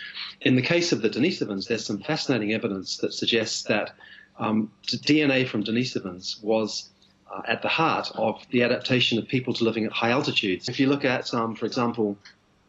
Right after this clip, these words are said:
people from Tibet, they have a gene that allows them to survive at high altitude. It's called epas one, and it's a hypoxic gene. So it means that you can cope with very low levels of, of oxygen in your blood supply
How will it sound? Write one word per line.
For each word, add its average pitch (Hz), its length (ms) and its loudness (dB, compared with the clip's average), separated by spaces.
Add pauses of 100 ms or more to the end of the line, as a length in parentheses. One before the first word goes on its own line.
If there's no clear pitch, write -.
(160)
people 143 220 2
from 104 260 0
Tibet, - 420 -2 (420)
they 131 80 -2
have 139 160 0
a 131 40 2
gene 117 460 2 (200)
that 110 280 0
allows 123 360 0
them 110 140 0
to - 220 -2
survive 110 540 0
at - 60 -4
high 104 140 -2
altitude. 101 520 -2
It's - 140 -4
called 107 300 0
epas 131 480 0
one, 98 340 0 (500)
and 113 120 2
it's - 200 -4
a 107 100 2
hypoxic - 840 -2
gene. 98 440 -2
So 117 280 2
it 117 100 -2
means 127 280 0
that 120 100 -8
you 123 120 0
can 104 260 -4 (300)
cope 127 260 0
with 110 160 -4
very 113 160 0
low 110 180 2
levels 107 400 0
of, 101 160 -2 (160)
of 101 220 -4
oxygen 104 520 -2
in 95 120 -2
your 95 160 0
blood 101 320 0
supply 87 580 -2